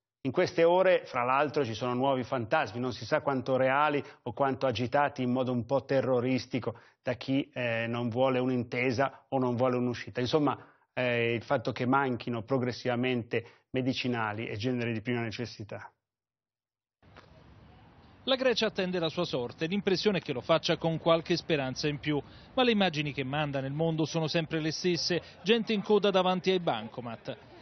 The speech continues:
Speaker 2: È difficile stabilire se per il popolo greco il peggio debba ancora arrivare. Lunedì potrebbe essere il giorno dell'uscita di Atene dall'euro,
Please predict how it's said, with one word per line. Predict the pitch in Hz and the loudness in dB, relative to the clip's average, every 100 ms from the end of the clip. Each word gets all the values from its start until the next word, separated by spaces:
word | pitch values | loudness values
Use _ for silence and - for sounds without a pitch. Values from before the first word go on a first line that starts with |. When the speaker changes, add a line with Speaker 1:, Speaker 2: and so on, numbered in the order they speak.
| - | -2
Speaker 2:
È | 247 | -2
difficile | 226 - 139 - 139 | 0 -4 -4 -4 -4
stabilire | - 147 151 165 135 | -4 -4 0 -2 -2
se | - | -6
per | 139 160 | -6 -4
il | 147 - | -4 -2
popolo | 190 170 160 | 0 2 2
greco | 175 175 170 | 2 0 -2
il | 151 | -2
peggio | 147 117 139 | -4 -4 -4
debba | 147 151 160 | -4 2 2
ancora | 147 180 165 | 2 4 4
arrivare. | 160 165 123 101 101 - - - - | 4 0 -2 -4 -12 -16 -20 -20 -6
Lunedì | 254 247 202 | 0 2 2
potrebbe | 180 165 156 147 | 0 -2 0 -2
essere | 139 - 143 | -4 -4 -6
il | 131 | 0
giorno | 147 143 | 0 0
dell'uscita | 143 143 135 165 160 | -2 -2 -2 -2 0
di | 147 | 0
Atene | 151 170 160 151 | 0 2 0 2
dall'euro, | 160 185 185 165 165 | 4 4 4 4 2